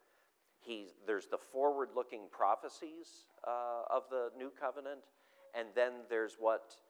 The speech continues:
uh, Christ and the New Covenant says concerning, uh, the, the realizations is what, uh, he will call those. Uh, so in your outline, I've, uh, cited just two. Last week,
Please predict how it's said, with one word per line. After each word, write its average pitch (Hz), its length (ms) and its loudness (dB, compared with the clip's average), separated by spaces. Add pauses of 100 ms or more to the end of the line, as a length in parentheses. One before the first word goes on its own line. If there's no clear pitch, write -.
(280)
uh, 87 360 2
Christ - 720 4 (160)
and 98 140 -6
the 95 40 -6
New 104 140 -8
Covenant 98 540 -2
says 92 540 -4
concerning, 80 680 -8 (340)
uh, 78 380 -12 (300)
the, 110 100 -2 (180)
the 107 80 -8
realizations 85 1080 -10
is 82 160 -16
what, 80 180 -10 (220)
uh, 76 180 -10 (120)
he 85 80 -20
will 65 220 -20
call 67 260 -10
those. - 300 -20 (720)
Uh, 110 220 12
so 151 220 6
in 147 120 6
your 131 160 10
outline, 123 480 10
I've, 101 260 0
uh, 87 140 6
cited 117 400 2
just - 260 -4
two. 113 240 -8
Last 110 300 6
week, 120 160 -12